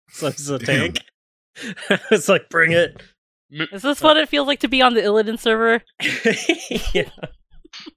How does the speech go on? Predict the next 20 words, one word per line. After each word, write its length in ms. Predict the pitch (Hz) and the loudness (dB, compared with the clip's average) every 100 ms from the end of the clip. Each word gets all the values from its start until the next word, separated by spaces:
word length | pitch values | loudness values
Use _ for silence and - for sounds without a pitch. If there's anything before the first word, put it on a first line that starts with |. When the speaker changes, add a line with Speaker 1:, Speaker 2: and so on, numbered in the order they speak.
| - | -8
Speaker 3:
Memories 520 | 151 156 151 147 135 | -6 -2 2 2 0
of 100 | 131 | -4
B 180 | 143 139 | -4 -4
C 320 | - 143 131 | -2 -2 -2
going 320 | 120 127 123 | -4 -4 -4
into 220 | 120 120 110 | -6 -6 -4
Eye 180 | 120 123 | -2 -2
of 60 | 117 | -6
the 100 | 117 | -8
Storm 460 | - 123 117 104 | -8 -8 -8 -12
and 200 | 98 98 | -16 -18
trying 220 | - 107 | -14 -12
to 60 | 104 - _ _ _ _ _ _ | -12 -18 _ _ _ _ _ _
clear 200 | - 123 | -6 -2
out 120 | 117 113 | -2 -4
a 40 | |
flag, 400 | - 120 113 104 | -6 -4 -4 -6
and 100 | 104 | -10
there's 180 | 104 | -12
a 60 | 101 | -14